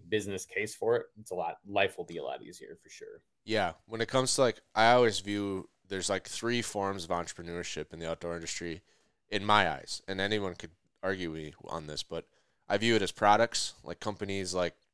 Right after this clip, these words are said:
Speaker 2: like two oh or Sitka that sell product,
Speaker 1: Mm-hmm.
Speaker 2: services, which would be, like, your film guy. If he does outdoor entrepreneurship, he could,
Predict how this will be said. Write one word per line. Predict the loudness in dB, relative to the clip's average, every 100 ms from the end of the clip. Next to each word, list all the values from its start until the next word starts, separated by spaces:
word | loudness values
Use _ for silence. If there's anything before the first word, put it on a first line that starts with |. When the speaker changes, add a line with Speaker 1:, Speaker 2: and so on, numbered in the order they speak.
| _ -6
Speaker 2:
like | -6 -6
two | -4 0 2
oh | 4 2
or | 0
Sitka | -2 -4 -4 -4 -2 -4
that | -2
sell | 0 0
product, | 0 -2 -2 -6 -14 _ _ _ _ -2 4
Speaker 1:
Mm-hmm. | 6 6 2 2
Speaker 2:
services, | -2
which | -4 -6
would | -8 -2
be, | 0
like, | 2 0 -4 _ _ _ _
your | 0 0
film | 2 2 2
guy. | 2 4 2 -2
If | -10 -8
he | -8 -10 _
does | -2 0
outdoor | 0 0 -2
entrepreneurship, | -2 -4 -10 -8 -8 -4 -6 -8
he | -12
could, | -12